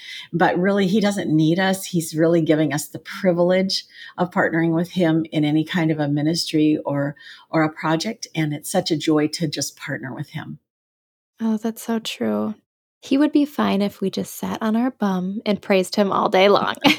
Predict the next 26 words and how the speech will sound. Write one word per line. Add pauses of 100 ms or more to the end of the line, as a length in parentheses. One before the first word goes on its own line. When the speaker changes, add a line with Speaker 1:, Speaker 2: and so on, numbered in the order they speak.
Speaker 2:
<laughs> (420)
Speaker 1:
Yeah,
he
would
be
fine.
We
wouldn't
be
fine,
Speaker 2:
Yeah,
Speaker 1:
but
Speaker 2:
we
Speaker 1:
he
Speaker 2:
wouldn't
Speaker 1:
would
Speaker 2:
be
Speaker 1:
be
Speaker 2:
fine.
Speaker 1:
fine.
Speaker 2:
Yeah,
we
wouldn't
be
fine.
Speaker 1:
<laughs>